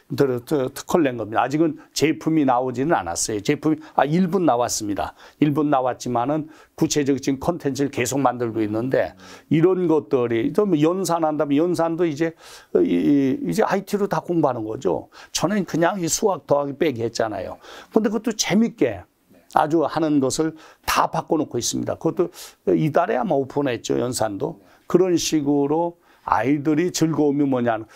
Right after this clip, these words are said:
그건 제가 계속 강조했어요. 아이들이 지겹게 공부하지 않는 방법을 찾아라. 그래서 그런 전문가들 학교하고도 산학하고 여기하고도 하고 전문가를 모아서 계속 지금도 하고 앞으로도 그럴 겁니다.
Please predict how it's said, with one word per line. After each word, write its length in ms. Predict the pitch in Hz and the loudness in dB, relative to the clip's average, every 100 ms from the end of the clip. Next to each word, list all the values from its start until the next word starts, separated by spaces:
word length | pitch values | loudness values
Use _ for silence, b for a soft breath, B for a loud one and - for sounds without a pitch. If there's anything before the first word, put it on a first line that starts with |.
| B | B
그건 300 | - 180 240 | -4 0 2
제가 260 | 220 196 240 | 2 0 0
계속 500 | - - - - 202 | -4 -8 -4 -2 0
강조했어요. 800 | 220 185 156 135 - - 50 - - b b b | 0 2 2 2 0 -4 -6 -10 -18 b b b
아이들이 420 | - 151 185 208 190 | -2 0 0 0 0
지겹게 480 | - 180 233 240 202 | -2 0 0 2 2
공부하지 440 | 180 170 151 139 | 2 2 2 2
않는 240 | 127 127 120 | -2 -4 -4
방법을 360 | 120 117 104 | -4 -2 -4
찾아라. 520 | 95 110 92 80 80 B B B | -4 -6 -6 -8 -10 B B B
그래서 340 | - 185 180 185 | 0 2 2 0
그런 260 | 170 180 | 0 0
전문가들 760 | 151 165 185 185 160 139 139 131 | 2 0 2 2 2 2 0 -2
학교하고도 640 | - - - 180 143 135 139 | -4 -6 0 2 2 0 -2
산학하고 840 | - 143 131 120 123 113 127 127 B B B | 0 0 0 0 -2 0 -2 -2 B B B
여기하고도 560 | 123 139 131 120 120 120 | 0 2 2 0 0 -2
하고 260 | 120 120 | 0 -2
전문가를 500 | 131 139 160 143 139 | -2 0 2 2 0
모아서 380 | 127 120 113 131 B B - | 0 -2 -2 -6 B B -2
계속 280 | 185 165 | 0 0
지금도 360 | - 160 156 135 | 0 2 4 2
하고 100 | 120 | 0
앞으로도 460 | - - - 226 208 | -4 -4 -2 0 0
그럴 160 | 135 | -2
겁니다. 520 | 127 107 101 90 82 | -2 -4 -4 -2 -4